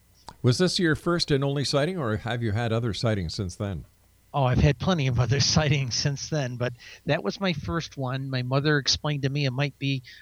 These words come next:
Speaker 2: a balloon, f-
Speaker 1: Mm-hmm.
Speaker 2: might be something from the Air Force. And then she dropped the big one on me and says, "Might be people from another planet."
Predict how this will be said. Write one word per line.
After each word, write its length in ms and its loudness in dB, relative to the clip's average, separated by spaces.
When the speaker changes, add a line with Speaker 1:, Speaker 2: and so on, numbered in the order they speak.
Speaker 2:
a 60 -2
balloon, 600 6
f- 60 -4
Speaker 1:
Mm-hmm. 320 -2
Speaker 2:
might 160 0
be 80 -4
something 300 -4
from 200 2
the 160 -2
Air 160 4
Force. 560 -2
And 100 -4
then 160 -2
she 200 -2
dropped 320 0
the 60 2
big 220 4
one 180 2
on 140 0
me 120 -4
and 60 -6
says, 240 -6
"Might 200 0
be 100 -6
people 360 0
from 240 2
another 280 2
planet." 480 -2